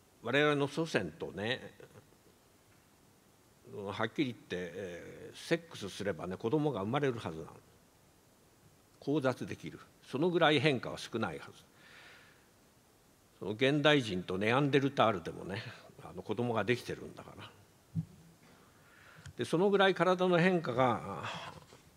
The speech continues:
少ないとすればね、免疫システムは今でもがんを敵だとは見なしていないはずなの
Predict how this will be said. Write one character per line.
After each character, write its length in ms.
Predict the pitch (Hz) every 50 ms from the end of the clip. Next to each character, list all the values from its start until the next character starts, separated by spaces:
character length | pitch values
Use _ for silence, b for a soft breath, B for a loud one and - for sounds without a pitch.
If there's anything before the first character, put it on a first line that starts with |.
| - -
少 260 | - - - - 160
な 120 | 165 170 156
い 80 | 135
と 120 | - 113 101
す 120 | - 98
れ 100 | 87 95
ば 140 | 85 80 85
ね、 200 | 90 104 120 120
免 380 | 107 123 123 143 160 180 185
疫 160 | 175 180 175 165
シ 180 | - - 185
ス 140 | 160 - -
テ 80 | - 113
ム 200 | 95 87 87 92
は 280 | 98 98 98 90 78 80
今 240 | 143 147 196 196
で 100 | 160 113
も 160 | 98 90 95 87
が 120 | 92 113
ん 140 | 135 131 107
を 60 | 85
敵 240 | - - 92 92 113
だ 120 | 123 127 131
と 120 | - 95
は 100 | 78 80
見 120 | 80 90
な 140 | 92 107 120
し 100 | 120 -
て 120 | - - 113
い 80 | 107
な 140 | 101 104 107
い 60 | 101
は 140 | 92 98 90
ず 80 | 85 90
な 100 | 82
の 60 | 73